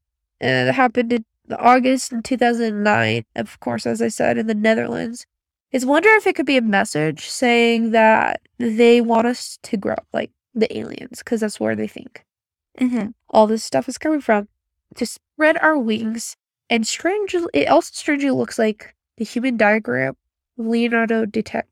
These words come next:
Speaker 1: the Da Vinci.
Speaker 2: Mm-hmm.
Speaker 1: Like, I almost called it Leonardo DiCaprio. It's really interesting, actually. And if you watch the video of the plane or helicopter flying over, y-, you'll really see how big it is.
Speaker 2: Yeah.
Speaker 1: It, it's just so huge.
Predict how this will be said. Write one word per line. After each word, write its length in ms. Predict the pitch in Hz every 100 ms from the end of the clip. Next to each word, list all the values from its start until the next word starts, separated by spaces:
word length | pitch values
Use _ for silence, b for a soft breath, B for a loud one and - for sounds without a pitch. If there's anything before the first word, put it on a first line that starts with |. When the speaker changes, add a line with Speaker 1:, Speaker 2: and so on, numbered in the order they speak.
| _
Speaker 1:
the 220 | 233 214
Da 140 | 208 202
Vinci. 540 | 196 202 214 240 254 _ _
Speaker 2:
Mm-hmm. 340 | 240 240 226 208
Speaker 1:
Like, 220 | 226 - -
I 100 | 220
almost 240 | 220 220
called 180 | 226 214
it 180 | 196 190
Leonardo 560 | 202 202 208 202 202 202
DiCaprio. 720 | 196 - 202 - 254 262 277 _ -
It's 160 | -
really 260 | 277 311 214
interesting, 480 | 226 240 - - -
actually. 500 | - - - - 262 _ _ _ _ _
And 220 | 247 233
if 140 | 208 247
you 80 | 277
watch 480 | 294 311 - - - -
the 160 | 247
video 320 | 247 247 247 233
of 100 | 220
the 60 |
plane 380 | 214 - 247 233
or 60 | 220
helicopter 560 | 226 220 233 214 240
flying 260 | 233 233 214
over, 360 | - 226 226 135
y-, 280 | - 226 - -
you'll 240 | 220 254
really 260 | 240 254 294
see 160 | -
how 80 | 277
big 280 | 208 - 202
it 60 | 208
is. 380 | - 240 - - _ _ _ -
Speaker 2:
Yeah. 260 | 247 226
Speaker 1:
It, 160 | 269 247
it's 140 | 269
just 340 | 294 - - -
so 320 | 294 294 320 -
huge. 720 | - - 269 285 233 190 190